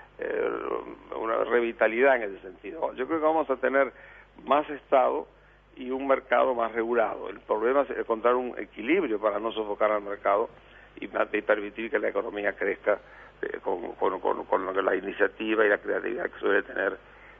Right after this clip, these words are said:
eh, la economía, la economía, eh, del capitalismo, ¿no?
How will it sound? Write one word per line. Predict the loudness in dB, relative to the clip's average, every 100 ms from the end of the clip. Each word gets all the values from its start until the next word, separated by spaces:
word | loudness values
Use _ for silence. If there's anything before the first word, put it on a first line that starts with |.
| -6
eh, | -2 2
la | 0
economía, | 0 -2 -2 -2
la | -2
economía, | 0 -2 0 -4
eh, | -4 -8 -10 -12 -10 -10 -10 -10 -8 -8 -8 -10
del | -8
capitalismo, | -8 -2 0 0 -2
¿no? | -6